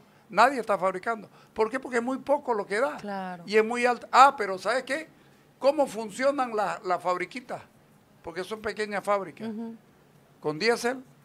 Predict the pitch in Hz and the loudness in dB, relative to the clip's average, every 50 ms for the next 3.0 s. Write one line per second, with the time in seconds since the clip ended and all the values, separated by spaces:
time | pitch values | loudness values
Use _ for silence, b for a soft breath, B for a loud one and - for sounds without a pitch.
0 | _ _ - - 208 214 180 - - - - - - 214 220 233 233 254 220 220 | _ _ -6 -6 -4 -4 -4 -8 -12 -16 -20 -18 -10 -6 -4 0 4 4 6 6
1 | 302 311 269 269 247 185 180 185 185 233 240 226 190 214 214 190 202 226 240 254 | 6 6 6 4 4 4 2 4 8 8 8 8 8 4 -2 2 6 8 8 10
2 | 254 254 254 262 254 190 196 214 247 277 247 180 - - _ _ - 175 170 | 10 8 6 4 2 0 2 2 2 2 0 -4 -8 -10 _ _ -4 -4 -4